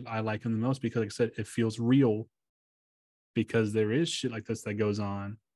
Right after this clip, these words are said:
And I would think we're the perfect state to get this done in, because we're so vast. You have people who own property that things can just disappear on, and no one will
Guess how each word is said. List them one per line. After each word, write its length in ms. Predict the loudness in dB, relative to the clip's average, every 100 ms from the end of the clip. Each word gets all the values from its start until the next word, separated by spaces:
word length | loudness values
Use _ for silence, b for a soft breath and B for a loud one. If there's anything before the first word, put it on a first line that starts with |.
| _ -4
And 200 | -2 0
I 140 | 0 0
would 140 | 2
think 300 | 4 4 0 -2
we're 280 | 2 4 2
the 80 | 2
perfect 360 | 0 0 -2
state 200 | -2 -2
to 80 | -2
get 160 | -4 -2
this 140 | -4
done 220 | 2 4 4
in, 180 | 2
because 420 | 0 -2 -2 -4 -12 _ _ _ _ _ -4
we're 120 | -2
so 280 | 2 2 4
vast. 640 | 2 0 -4 -8 -12 -16 _ _ _ _ _ _ _ _ -8
You 340 | 2 6 6
have 240 | 4 -2 -2
people 260 | -2 0
who 200 | 2 2
own 180 | 2 0
property 720 | -2 -2 -2 -2 -2 -4 -6 _ _ _ _ _ -10
that 360 | -2 0 0 -8 _ _ _ _ _ _ 2
things 200 | 2 2
can 180 | -2
just 220 | 0 -2 -2
disappear 520 | -4 -4 -2 0 0
on, 300 | -2 -8 -12 _ _ _ -6
and 240 | -2 0
no 120 | 2 2
one 200 | 2 0
will 220 | -2